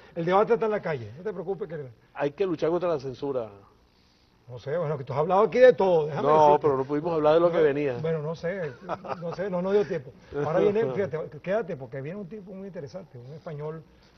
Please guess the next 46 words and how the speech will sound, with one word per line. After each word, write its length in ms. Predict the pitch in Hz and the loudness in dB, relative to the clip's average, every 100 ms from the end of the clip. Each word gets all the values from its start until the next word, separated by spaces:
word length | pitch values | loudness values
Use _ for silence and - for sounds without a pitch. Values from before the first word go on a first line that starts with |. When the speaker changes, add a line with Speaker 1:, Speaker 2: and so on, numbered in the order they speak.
| _ | _
Speaker 1:
que 100 | - | -18
está 280 | 131 151 151 | -12 -8 -4
habla-, 200 | 170 170 | -4 -6
analizando 420 | 151 135 143 147 | -8 -10 -8 -8
la 80 | 175 | -8
crisis, 520 | - 151 139 180 143 - _ - _ | -8 -10 -8 -12 -14 -18 _ -20 _
eh, 640 | 165 151 143 131 120 123 | -4 -4 -4 -8 -12 -16
española, 560 | - - 185 180 147 151 - | -18 -10 -8 -6 -8 -10 -12
y 80 | |
dice, 380 | 151 160 156 214 185 | -12 -12 -12 -14 -12
no 100 | 139 | -10
sé, 220 | 196 170 | -10 -10
por 220 | 151 143 | -10 -8
lo 60 | 135 | -8
que 80 | 135 | -8
leí 200 | 131 143 | -8 -8
en 80 | 208 | -8
la 80 | |
sinopsis 420 | 180 147 170 - 190 | -10 -10 -12 -12 -12
del 140 | 156 | -10
libro, 280 | 160 170 175 | -10 -12 -16
que 100 | 135 | -16
no 100 | 127 | -12
lo 60 | |
he 40 | 170 | -10
leído, 260 | 165 175 | -10 -12
quisiera 260 | 123 117 139 | -14 -14 -14
leerlo, 240 | 156 147 156 _ _ _ _ _ _ | -12 -14 -18 _ _ _ _ _ _
que 220 | 156 180 _ _ _ | -12 -12 _ _ _
pareciera 380 | 156 139 151 180 | -12 -12 -10 -8
que 60 | 202 | -8
lo 60 | |
que 40 | 139 | -8
está 100 | 139 | -10
pasando 220 | 151 190 | -10 -12
en 20 | |
España 240 | 175 185 | -10 -10
se 100 | 147 | -12
parece 360 | 143 143 147 202 | -12 -10 -10 -10
a 80 | 196 | -10
la 100 | 143 | -10
época 280 | 143 180 170 | -10 -12 -12
del 100 | 143 | -10
Caracazo 480 | 139 127 139 135 | -12 -10 -10 -10
en 60 | 175 | -14
Venezuela. 400 | 135 117 190 120 | -14 -14 -16 -18